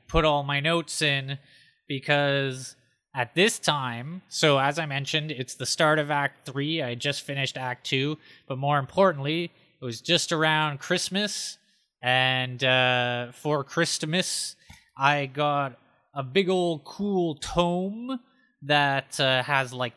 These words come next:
clasps to fasten it shut, and now it's actually quite a desiccated tome. Like, it still looks impressive,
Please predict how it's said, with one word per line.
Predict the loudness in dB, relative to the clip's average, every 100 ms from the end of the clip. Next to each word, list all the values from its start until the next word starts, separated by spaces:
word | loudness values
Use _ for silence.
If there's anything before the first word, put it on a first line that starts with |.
| -12
clasps | -10 -6 -4 -4 -4 -6 -8 -8 -4
to | -4
fasten | -2 2 2 0 -6
it | -4 -2
shut, | 0 2 2 0 -10 -20 -20 -10
and | -4 0
now | 4 4 4 2
it's | 0
actually | 0 0 0 -4 -2
quite | 2 2
a | 2
desiccated | 2 2 0 -4 0 0 -2 -6
tome. | -6 -4 -4
Like, | -6 -6
it | -6
still | -2 0 0
looks | -2 -2
impressive, | -8 -4 -2 -2 -2 -2 -2